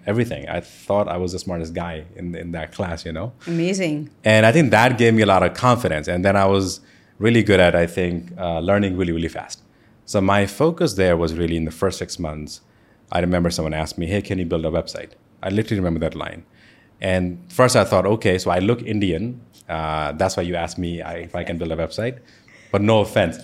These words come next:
Speaker 1: I think I can. I had no idea how to, how to build a website. <laughs>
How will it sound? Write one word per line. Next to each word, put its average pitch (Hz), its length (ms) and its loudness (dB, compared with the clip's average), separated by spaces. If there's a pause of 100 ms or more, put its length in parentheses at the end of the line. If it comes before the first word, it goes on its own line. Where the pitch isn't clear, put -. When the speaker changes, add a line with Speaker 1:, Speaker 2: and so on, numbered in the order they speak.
Speaker 1:
I 110 80 2
think 113 120 0
I 92 80 2
can. 82 440 -2
I 117 80 -2
had 123 100 2
no 107 240 4
idea 95 200 4
how 90 80 -2
to, 85 100 -4 (300)
how 101 120 -6
to 90 80 -4
build 82 160 -6
a 80 40 -8
website. - 420 -10 (100)
<laughs> - 0 -